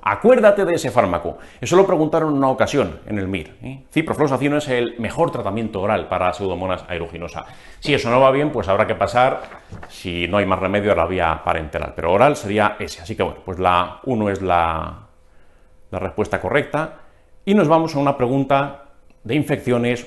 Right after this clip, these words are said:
mucho más difícil que esta, pero que hasta cierto punto, pues, podemos aplicar técnica de examen. Pregunta número setenta y dos. Está compleja, la setenta y dos. Nos dicen que,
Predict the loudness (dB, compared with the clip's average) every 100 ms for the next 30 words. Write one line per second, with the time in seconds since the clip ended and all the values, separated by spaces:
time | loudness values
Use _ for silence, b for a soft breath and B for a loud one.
0 | -10 0 4 4 2 0 -2 -4 -6 -6
1 | -4 -4 -2 -4 -4 -4 -4 -6 -6 -10
2 | -14 -18 -20 -12 -8 -6 -6 -6 -4 -4
3 | -6 -6 -4 -4 -4 -6 -8 -6 -4 -4
4 | -6 -6 -2 -2 0 0 0 -2 -2 -2
5 | -2 -2 0 0 0 -4 -10 -10 -6 -4
6 | -4 -6 -8 -12 -20 _ _ -20 _ b
7 | b b b b b b _ _ _ _
8 | -20 _ -2 2 4 4 2 0 -4 -12
9 | -6 2 4 4 0 -8 -4 0 2 0
10 | -4 -20 -20 _ _ -4 -2 -2 -2 -2
11 | 0 2 2 0 -4 -12